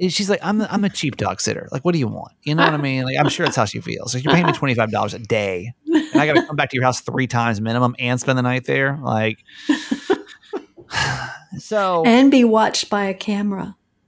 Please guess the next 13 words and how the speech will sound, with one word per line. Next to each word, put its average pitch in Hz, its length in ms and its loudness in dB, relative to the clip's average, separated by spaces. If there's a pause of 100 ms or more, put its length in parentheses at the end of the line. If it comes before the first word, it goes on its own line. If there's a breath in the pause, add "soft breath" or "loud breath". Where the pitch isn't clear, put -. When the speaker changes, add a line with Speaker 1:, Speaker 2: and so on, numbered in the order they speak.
Speaker 1:
Yeah, 156 260 2
and, 135 260 -2
and 147 140 0
the 147 40 2
camera's 147 400 0
gonna 151 160 0
be 156 160 0
on. 156 340 0
So 143 520 -2
Speaker 2:
Mm-hmm. 233 80 2 (140)
Speaker 1:
I 156 600 0 (420)
am, 143 720 0
um, 117 720 -2